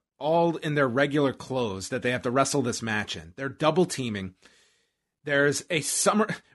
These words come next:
Priest, Priest worked way too hard in this match for what this was going to end with. This guy did a somersault dive over the corner. He did a spinning heel kick off of the top turnbuckle.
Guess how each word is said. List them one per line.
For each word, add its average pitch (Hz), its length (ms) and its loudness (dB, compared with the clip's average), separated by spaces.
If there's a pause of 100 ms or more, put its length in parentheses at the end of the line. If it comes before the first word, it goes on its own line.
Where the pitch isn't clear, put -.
(100)
Priest, 311 480 0 (600)
Priest 269 420 2
worked 175 260 2
way 180 360 2
too 214 200 2
hard 156 280 4
in 151 60 0
this 175 160 2
match 180 420 2 (100)
for 151 120 -2
what 147 260 2
this 143 140 -2
was 135 120 -2
going 123 200 -2
to 101 100 -4
end 92 120 -6
with. 87 260 -16 (220)
This 262 220 4
guy 170 300 4
did 131 340 0
a 117 60 -4
somersault 202 680 2
dive 151 340 4
over 156 160 4
the 139 80 0
corner. 143 460 -2 (160)
He 226 140 -4
did 196 120 4
a 147 100 2
spinning 233 560 0
heel 185 360 2
kick 185 280 0 (100)
off 185 240 4
of 135 120 -2
the 127 100 0
top 175 520 2
turnbuckle. 156 680 0